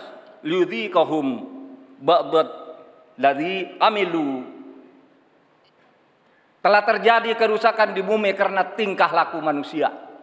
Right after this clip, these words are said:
di darat dan di laut. Ini ditunjukkan oleh Allah agar manusia sadar bahwa mereka telah merusak alam di negaranya yang dikuasai seharusnya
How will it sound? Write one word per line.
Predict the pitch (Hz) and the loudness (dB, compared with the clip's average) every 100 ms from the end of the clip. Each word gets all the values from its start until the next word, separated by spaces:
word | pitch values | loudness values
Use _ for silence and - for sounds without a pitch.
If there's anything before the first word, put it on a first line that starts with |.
| - _ _ _ _ _ _ _ - | -20 _ _ _ _ _ _ _ -12
di | 123 | 0
darat | 147 160 180 185 - - | 4 4 4 2 0 0
dan | 160 170 | 2 2
di | |
laut. | 175 180 185 151 - - - - - - _ _ - | 2 4 4 0 -8 -14 -16 -18 -20 -20 _ _ -6
Ini | 151 190 | -4 -2
ditunjukkan | 185 196 202 196 208 208 | -4 0 0 2 2 2
oleh | 208 208 190 | 4 2 2
Allah | 196 208 208 202 | 4 4 4 4
agar | 208 | 2
manusia | 202 214 233 262 - 262 254 - - - - - - _ _ | 4 4 4 0 -2 2 2 2 -8 -14 -18 -20 -20 _ _
sadar | - 175 180 - - - - - - - _ _ | 0 4 4 0 -8 -14 -18 -20 -20 -20 _ _
bahwa | 123 139 135 131 127 123 - - | 0 2 2 2 2 0 -8 -8
mereka | 123 120 151 143 156 139 131 - | -4 -2 -2 -2 0 -2 -2 -2
telah | 151 147 131 | 0 0 -2
merusak | 139 - 127 - | -6 -4 -4 2
alam | 135 131 113 - - - - - | 2 2 0 -6 -16 -20 -20 -8
di | 139 | -4
negaranya | 139 139 117 113 143 135 131 131 - - - 113 | -4 0 0 2 0 0 -6 -8 -12 -20 -20 -2
yang | 135 131 | 0 0
dikuasai | 127 - 113 101 - 143 151 | -2 -4 -4 -2 0 2 2
seharusnya | 143 143 113 113 139 135 110 | 0 0 0 -2 -2 -4 -4